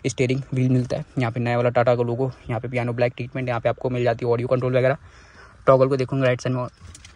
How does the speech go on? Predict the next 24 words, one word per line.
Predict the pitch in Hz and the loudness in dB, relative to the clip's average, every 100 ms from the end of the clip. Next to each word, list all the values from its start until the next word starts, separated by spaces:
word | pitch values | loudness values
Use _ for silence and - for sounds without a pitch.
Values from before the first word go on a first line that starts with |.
| - - | -20 -8
headlights | 127 127 131 | -2 0 0
control, | 139 135 131 127 - 131 | -2 -2 -4 -6 -12 -4
left | 123 | -4
side | 131 | -2
में | 127 | -2
wiper | 117 120 | 0 2
control। | 135 131 139 143 - - - - - - - | 2 0 -2 -6 -10 -20 -20 -20 -20 -14 -4
adjustment | 131 127 127 135 | -2 -2 0 -2
को | 131 | 0
देख | 131 127 | 0 2
लेते | 123 131 | 0 0
हैं | 127 | -2
तो | 135 120 - - - - - | -6 -8 -16 -20 -20 -20 -6
टिल्ट | 151 139 | -4 -2
adjustment | - 143 131 123 135 | -4 -4 -4 -4 -6
के | |
साथ | - 127 123 | -2 -4 -4
staring | 131 131 | -4 0
आता | 131 120 | 0 -2
है, | - - - - - - | -8 -10 -18 -4 2 4
Telescopic | 135 - 131 143 | 4 0 -2 -2
adjustment | 131 127 123 135 131 - - | -4 -4 -4 -4 -6 -12 -6
नहीं | 127 147 | 0 0
है। | 135 | 0